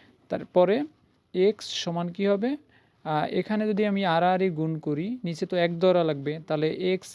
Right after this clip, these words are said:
আর একের সাথে গুণ করবো, এক্স একে এক্স আর পঁচিশ দুগুণে পঞ্চাশ, এটা আমার অ্যান্সার।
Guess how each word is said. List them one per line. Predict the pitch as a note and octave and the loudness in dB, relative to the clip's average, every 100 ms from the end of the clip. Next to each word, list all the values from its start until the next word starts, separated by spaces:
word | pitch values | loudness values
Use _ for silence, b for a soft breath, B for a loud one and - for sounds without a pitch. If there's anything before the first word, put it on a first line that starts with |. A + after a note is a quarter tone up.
| F3 | 2
আর | E3 | 2
একের | D#3+ F3+ - | 0 -2 -4
সাথে | F#3+ F#3 E3+ | -4 -4 -4
গুণ | F3 F3 | -4 -2
করবো, | F3+ E3 | 0 -2
এক্স | D3+ F3+ | -2 -4
একে | F3 F#3 G3 | -2 0 2
এক্স | A#3 - D#3+ | 0 -4 -6
আর | D3+ - | -6 -4
পঁচিশ | D#3+ F3 D#3+ | -8 -6 -6
দুগুণে | F3 F#3 B3 C#4+ _ - | -4 -2 -4 -6 _ -12
পঞ্চাশ, | C3+ - C#3+ - - - _ | -10 -10 -12 -10 -10 -14 _
এটা | C3+ D#3+ | -12 -8
আমার | D#3 D3 | -6 -6
অ্যান্সার। | - - | -8 -10